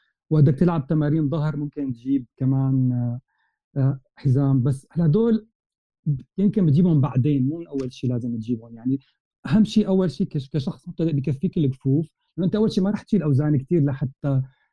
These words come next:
تحاول تحمي الظهر وهدول القصص. يعني هدول بي-، بتحط حزام وبدك تشيل أوزان كتير قوية وتقيلة، بنخاف من الإصابات. بس كشخص مبتدئ بكفيك تجيب بس الكفوف مشان ما ي-، يعني تنزعج إيديك وأنت وقت تلعب.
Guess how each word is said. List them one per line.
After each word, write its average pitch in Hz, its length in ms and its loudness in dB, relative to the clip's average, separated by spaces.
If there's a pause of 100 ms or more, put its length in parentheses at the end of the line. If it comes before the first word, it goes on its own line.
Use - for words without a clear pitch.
(160)
تحاول 151 300 0
تحمي 139 320 -2
الظهر 131 320 0
وهدول 131 200 -2
القصص. - 440 -6
يعني 117 120 2
هدول 165 180 4
بي-، 151 240 4 (160)
بتحط - 260 -8
حزام 165 300 2
وبدك 139 240 0
تشيل 160 160 -4
أوزان 147 360 0
كتير 185 320 -2
قوية 131 380 0 (720)
وتقيلة، 131 460 4 (100)
بنخاف 135 340 4
من 147 80 6
الإصابات. 120 540 0
بس 135 240 0
كشخص 165 380 2
مبتدئ 170 440 2 (320)
بكفيك 185 380 2
تجيب 165 280 4
بس 165 260 0
الكفوف 156 440 0
مشان 147 240 0
ما 139 360 2
ي-، 131 260 2
يعني 123 360 -8 (600)
تنزعج 139 360 4
إيديك 131 280 2
وأنت 135 140 0
وقت 120 200 -2
تلعب. 127 380 -2